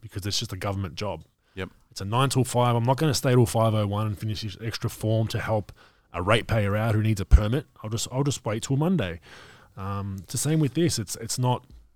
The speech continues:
Speaker 1: you know, your business was a passion project as much as it was a small business, and,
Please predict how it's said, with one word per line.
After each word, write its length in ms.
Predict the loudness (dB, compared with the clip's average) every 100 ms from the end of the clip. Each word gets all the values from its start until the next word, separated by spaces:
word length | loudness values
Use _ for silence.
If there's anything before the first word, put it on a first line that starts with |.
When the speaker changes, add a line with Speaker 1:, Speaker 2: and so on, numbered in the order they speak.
| _ _ -10
Speaker 1:
you 100 | -4
know, 40 | 0
your 140 | 2
business 380 | 4 4 2 2
was 380 | 0 0 -4 -12
a 80 | -14
passion 360 | -4 -2 0 -2
project 360 | -2 -2 -4
as 80 | -4
much 240 | -4 -4
as 120 | -6 -8
it 80 |
was 160 | -8 -8
a 60 | -8
small 280 | -6 -6
business, 480 | -4 -4 -4 -4 -4
and, 240 | -6 -8